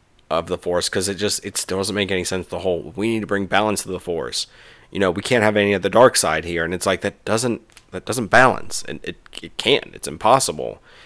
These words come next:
unless the Jedis are supposed to be a ba-, like, like I said, I, I think that, that I'm, I'm still going with that now. I'm probably, that's probably gonna pop up in the next episode too, is me making that as my final prediction of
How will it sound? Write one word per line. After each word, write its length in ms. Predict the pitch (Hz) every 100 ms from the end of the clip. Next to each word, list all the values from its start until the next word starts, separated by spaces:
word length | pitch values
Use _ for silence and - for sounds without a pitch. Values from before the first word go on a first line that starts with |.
| -
unless 340 | 101 98 95 -
the 120 | 85
Jedis 460 | 87 107 104 98 -
are 160 | - 151
supposed 320 | - 95 82
to 40 | -
be 100 | 71
a 60 |
ba-, 140 | 76 -
like, 240 | - 123 139
like 20 |
I 100 | 131
said, 280 | - - - - - -
I, 120 | 101 - -
I 80 | 92
think 380 | - - 151 143
that, 120 | 123
that 240 | 113 110 -
I'm, 160 | 107 107
I'm 140 | 104
still 220 | 107 170 165
going 240 | 135 123
with 100 | 107
that 180 | 101 85
now. 360 | 90 92 92
I'm 160 | 85 92
probably, 420 | - 135 139 120
that's 260 | 117 - -
probably 220 | 135 135
gonna 80 | 113
pop 260 | - 95 98
up 100 | -
in 140 | 87
the 80 | 90
next 260 | 90 90 -
episode 500 | 90 92 - 87 90
too, 220 | 85 85
is 140 | 82
me 160 | 87 85
making 320 | 87 85 87
that 120 | 85
as 120 | 82 90
my 120 | 85
final 360 | - 85 87
prediction 600 | 80 82 82 - - 76 71
of 340 | 78 80 -